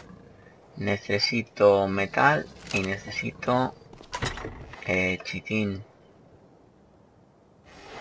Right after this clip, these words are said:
Entonces, si os acordáis, en el anterior servidor lo teníamos muy fácil. El metal le teníamos enfrente, al otro lado del río, si os acordáis. El chitín le teníamos en una cueva, eh,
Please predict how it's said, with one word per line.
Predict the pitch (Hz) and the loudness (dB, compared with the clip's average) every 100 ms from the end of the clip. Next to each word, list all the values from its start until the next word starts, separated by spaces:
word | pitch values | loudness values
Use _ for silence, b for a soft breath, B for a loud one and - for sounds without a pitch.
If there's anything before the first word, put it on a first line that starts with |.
| - | -6
Entonces, | 104 - 107 101 | -4 0 2 2
si | - | 2
os | 101 | -2
acordáis, | 104 101 104 127 | 0 2 6 6
en | 139 | 6
el | 127 | 4
anterior | 120 78 107 110 113 117 110 - - 64 - B B B - | 4 4 4 4 6 6 6 2 2 -2 -4 B B B -6
servidor | - 117 104 104 123 131 117 | 0 0 4 6 10 10 8
lo | 110 98 | 4 0
teníamos | 107 113 110 101 | 2 4 4 2
muy | 92 | 0
fácil. | - - 117 - 90 - - B B B B B B B B - | 0 0 2 0 -2 -2 -12 B B B B B B B B -8
El | 107 | 0
metal | 101 101 123 | 2 6 8
le | 123 | 8
teníamos | 123 120 120 | 8 6 4
enfrente, | 120 - 131 135 | 2 6 6 8
al | 147 | 8
otro | 113 117 | 8 6
lado | 113 110 | 8 8
del | 110 | 6
río, | 107 127 131 | 4 2 2
si | 117 | -2
os | 113 | -4
acordáis. | - 107 120 131 135 - - | 0 4 6 8 6 0 -4
El | - 104 | -4 -2
chitín | - 101 120 117 | -2 0 2 4
le | 104 | 4
teníamos | 107 110 107 | 2 2 2
en | 110 | 0
una | 104 95 | 2 0
cueva, | - 113 104 95 92 - - - - B B B B B - | 2 6 8 8 4 2 -10 -20 -20 B B B B B -2
eh, | - 87 82 73 73 | 4 6 6 6 2